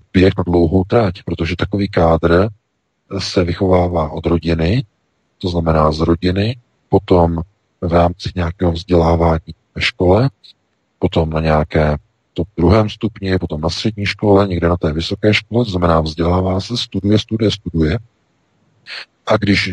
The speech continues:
dostuduje, tak jde do praxe, do nějakého oboru, tam stráví deset, patnáct let,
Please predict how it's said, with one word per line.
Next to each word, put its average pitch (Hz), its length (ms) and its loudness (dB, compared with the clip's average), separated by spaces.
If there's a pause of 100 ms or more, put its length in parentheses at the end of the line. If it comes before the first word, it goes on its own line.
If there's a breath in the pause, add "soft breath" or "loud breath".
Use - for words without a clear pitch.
dostuduje, 87 640 4 (520 loud breath)
tak 95 180 -4
jde 107 300 2
do 98 100 4
praxe, 92 680 -2 (960)
do 101 80 2
nějakého 95 500 2
oboru, 87 520 -2 (840)
tam 104 180 0
stráví 113 520 0
deset, 110 320 -2
patnáct 120 680 -4
let, 85 200 0